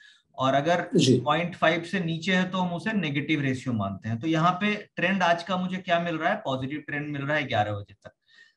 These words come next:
Speaker 1: अब मैं, अ, रिट्रे-, अ, <clears throat> फिबोनाची ratios में आता हूँ। अब हम charts में चलते हैं। ये chart आपको किसी भी software में available है और फिबोनाची retracement,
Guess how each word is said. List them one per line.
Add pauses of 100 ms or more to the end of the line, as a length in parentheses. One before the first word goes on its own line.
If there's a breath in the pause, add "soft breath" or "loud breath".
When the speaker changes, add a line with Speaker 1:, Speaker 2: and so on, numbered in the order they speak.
(200)
Speaker 1:
अब
मैं,
अ, (200)
रिट्रे-, (380)
अ,
<clears throat>
फिबोनाची
ratios
में
आता
हूँ। (2000 soft breath)
अब
हम
charts
में
चलते
हैं।
ये
chart
आपको
किसी
भी
software
में
available
है
और
फिबोनाची
retracement,